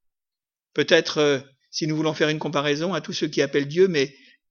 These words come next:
leur Dieu est tellement vaste, tellement flouté, tellement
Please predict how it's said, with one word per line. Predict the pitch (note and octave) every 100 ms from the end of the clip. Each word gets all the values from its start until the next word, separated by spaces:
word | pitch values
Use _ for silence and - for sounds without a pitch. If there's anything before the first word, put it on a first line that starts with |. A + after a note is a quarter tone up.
| _ _ _
leur | - F3 D#3
Dieu | F#3
est | F3
tellement | D#3+ D#3+ E3 E3
vaste, | D#3+ D#3+
tellement | F#3+ E3 D#3+ D#3+
flouté, | - F#3+ F#3 - F#3+ E3
tellement | E3+ D#3 D#3+ D#3